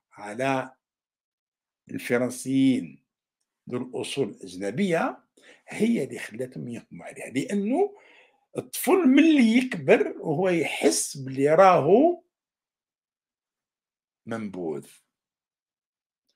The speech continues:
مهمش، غير مرغوب فيه، راهو فرنسي من طينة أخرى كما نسميو منا فرانسيس تايوان، سي دي فو فرونسي. هذا هو الواقع،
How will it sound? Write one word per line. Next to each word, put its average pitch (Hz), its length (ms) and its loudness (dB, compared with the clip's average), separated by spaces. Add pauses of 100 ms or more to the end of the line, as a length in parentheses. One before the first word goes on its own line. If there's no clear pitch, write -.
(160)
مهمش، 101 1080 -6 (460)
غير 120 280 -4
مرغوب 113 460 -4
فيه، 87 480 -12 (400)
راهو 123 240 4
فرنسي 139 840 4
من 123 360 -2
طينة 127 460 4
أخرى 104 280 -2
كما 107 280 -6
نسميو 107 300 -10
منا 131 400 -2 (200)
فرانسيس - 840 -6
تايوان، 107 720 2 (220)
سي - 160 -18
دي 95 120 -6
فو 120 200 -4
فرونسي. - 640 -10 (1000)
هذا - 280 -16
هو 196 220 -4
الواقع، - 600 -12